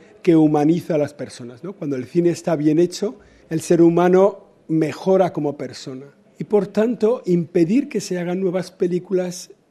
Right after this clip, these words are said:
es limitar la capacidad que el hombre tiene de acceso a un lugar donde se le comunica el ser hombre, donde se le comunica el ser humano. Que hay que presuponer que la película realmente humaniza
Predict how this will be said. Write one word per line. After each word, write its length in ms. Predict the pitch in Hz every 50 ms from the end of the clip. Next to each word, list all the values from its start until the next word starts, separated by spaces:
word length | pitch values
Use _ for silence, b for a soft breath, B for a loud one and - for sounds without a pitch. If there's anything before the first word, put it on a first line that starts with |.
| _ -
es 420 | - - 175 175 170 - - -
limitar 720 | - 185 165 165 160 156 156 151 151 - 190 180 185 180 180
la 140 | 180 180 180
capacidad 500 | 180 - - 156 - - 156 160 160 160
que 100 | - 165
el 60 | 156
hombre 220 | 151 147 160 156
tiene 260 | 151 - 156 143 147
de 100 | 147 156
acceso 640 | 151 151 - - - 151 135 - - 156 147 - b b b b b b b b _
a 180 | - 165 160 151
un 200 | 151 147 160 160
lugar 360 | 156 151 135 147 143 143 143
donde 240 | 147 143 143 151 143
se 160 | - - 147
le 160 | 143 143 143
comunica 580 | - 151 143 139 143 143 175 233 247 - - 123
el 100 | 117 113
ser 220 | - - 135 123
hombre, 300 | 120 123 123 127 143 139
donde 240 | 123 123 131 135 131
se 160 | - - 147
le 100 | 143 135
comunica 460 | - - 139 143 156 185 208 - 170
el 100 | 139 131
ser 180 | - - 139 131
humano. 420 | 127 123 123 123 151 190 175 - _ _
Que 100 | - 175 -
hay 140 | 143 160 160
que 100 | 185 147
presuponer 640 | 170 160 151 - 151 - 147 139 151 185 220 220
que 100 | 208 190
la 160 | 175 160 -
película 440 | - 147 151 165 156 - 156 156 151
realmente 580 | 151 147 147 143 143 143 147 143 - 151 143 -
humaniza 680 | 143 147 147 147 139 135 139 131 123 - - 139 127 131